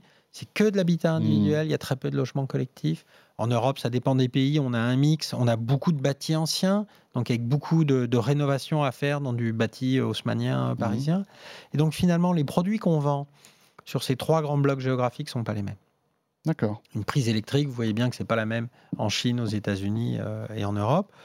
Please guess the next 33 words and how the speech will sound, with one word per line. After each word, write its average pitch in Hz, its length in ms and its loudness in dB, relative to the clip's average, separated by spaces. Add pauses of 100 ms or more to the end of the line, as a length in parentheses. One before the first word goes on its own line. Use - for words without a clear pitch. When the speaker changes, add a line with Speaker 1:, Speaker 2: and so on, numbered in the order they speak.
(400)
Speaker 1:
Euh, 117 180 2
avec 127 220 0
la 135 80 2
marque 131 220 -2
Netatmo, 151 720 0
on 131 140 2
a 131 80 2
fait - 100 -6
le 117 60 -4
choix 180 200 0
de 175 60 -6
se - 80 -2
concentrer 127 480 -2
sur 151 120 -8
le 135 60 -6
marché 127 260 -6
européen. 110 400 -6 (720)
Euh, 104 640 -8
et 98 100 -6
qui 113 140 -2
est - 20 -2
déjà 113 240 2
un 131 80 -2
marché, 120 400 -2
euh, 101 180 -2
considérable. 127 560 0
C'est - 80 -2
le 101 60 -4
premier, 120 400 -2
euh, 110 140 0
marché 110 300 -4
au 104 80 0
monde, 139 380 2